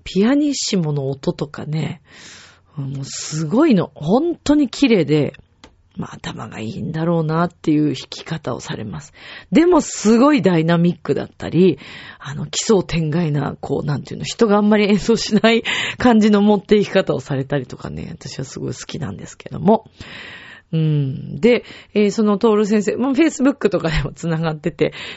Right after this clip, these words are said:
えー、この間もちょっとあの、先輩と、私と、徹先生と、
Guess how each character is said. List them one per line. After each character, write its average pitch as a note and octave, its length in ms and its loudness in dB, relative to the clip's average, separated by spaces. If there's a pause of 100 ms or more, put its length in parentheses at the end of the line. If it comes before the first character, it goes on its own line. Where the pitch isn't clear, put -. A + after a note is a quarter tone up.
(120)
え E3 180 0
ー、 E3 40 -2
こ F#3+ 140 -2
の F3+ 100 0
間 F#3 200 0
も C#3+ 200 -6
ち - 140 -8
ょ - 20 -2
っ D3 60 -20
と - 160 -8
あ - 60 -10
の、 - 220 -12
先 F3 320 -2
輩 D#3 240 0
と、 D#3 260 0 (260)
私 D3+ 420 -8
と、 C#3+ 220 -8 (240)
徹 D3+ 240 -2
先 D3 240 -8
生 D3 160 -6
と、 - 280 -12